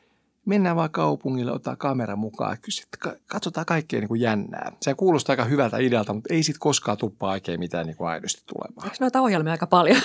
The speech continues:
Speaker 1: Joo, joo, ihan niin.
Speaker 2: <laughs> Kuulostaa
Speaker 1: Yrittäjä, joo,
Speaker 2: tutulta.
Speaker 1: mutta, mutta ei ne oikein niinku formaat, ei, ei se, ei se oikein niinku, ei se ihan onnistu, että jotain pitäisi olla suunniteltua.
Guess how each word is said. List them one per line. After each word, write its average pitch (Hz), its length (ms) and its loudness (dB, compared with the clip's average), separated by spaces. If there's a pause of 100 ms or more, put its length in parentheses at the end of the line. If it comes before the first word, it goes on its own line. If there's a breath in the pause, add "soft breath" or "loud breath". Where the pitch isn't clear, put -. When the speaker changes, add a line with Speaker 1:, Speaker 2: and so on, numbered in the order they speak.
Speaker 1:
Joo, 185 180 10
joo, 175 120 10
ihan 165 300 10
niin. 160 140 8
Speaker 2:
<laughs> - 60 -6
Kuulostaa - 260 2
Speaker 1:
Yrittäjä, 175 400 12
joo, 151 200 12
Speaker 2:
tutulta. 151 200 10
Speaker 1:
mutta, 220 240 4 (100)
mutta 165 140 6
ei 196 60 10
ne 190 80 8
oikein 165 200 6
niinku 123 140 4
formaat, 117 560 6
ei, 160 140 4
ei 175 100 6
se, 170 100 4
ei 151 100 4
se 135 100 6
oikein 120 300 6
niinku, 107 320 -2
ei 180 220 -2
se 185 100 0
ihan 147 240 2
onnistu, 110 380 -4
että 139 180 -6
jotain 131 240 -2
pitäisi 101 300 -6
olla 104 120 -6
suunniteltua. - 600 -10